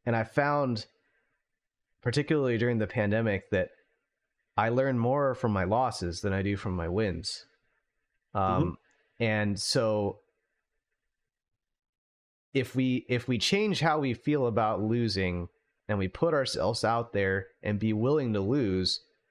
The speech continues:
Speaker 1: then we become better in the long run and we become better overall. And that's not like a, a switch you turn on and off. That's not a, like,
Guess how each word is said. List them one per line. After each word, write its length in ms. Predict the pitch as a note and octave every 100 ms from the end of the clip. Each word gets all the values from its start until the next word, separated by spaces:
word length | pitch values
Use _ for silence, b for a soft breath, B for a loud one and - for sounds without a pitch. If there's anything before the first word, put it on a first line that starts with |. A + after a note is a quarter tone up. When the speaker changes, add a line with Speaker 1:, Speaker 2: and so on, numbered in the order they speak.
| _
Speaker 1:
then 140 | A2+
we 100 | G#2+
become 460 | G2+ G#2+ - C#3+ C#3
better 380 | A#2 A#2 A2+ G#2+
in 180 | - G#2
the 80 |
long 360 | F#2 G2 G#2+ G2
run 280 | F2+ E2+ E2
and 80 | F2
we 60 |
become 400 | F#2+ F#2+ B2 A2
better 300 | G2+ G2+ G#2
overall. 600 | F2+ F#2+ D#2+ E2 E2 - b b b b
And 120 | G#2+
that's 180 | C3 C#3+
not 260 | E3 D#3 C3
like 200 | A#2+ A2
a, 140 | F#2+ G#2+
a 80 |
switch 380 | G#2 - B2+ A#2+
you 60 | G#2+
turn 280 | - A2+ G#2
on 160 | G#2
and 100 | F#2+
off. 360 | F#2+ F#2+ F2+ -
That's 200 | F#2+ -
not 200 | A2+ G2+
a, 80 | G2
like, 320 | F2+ F2 E2+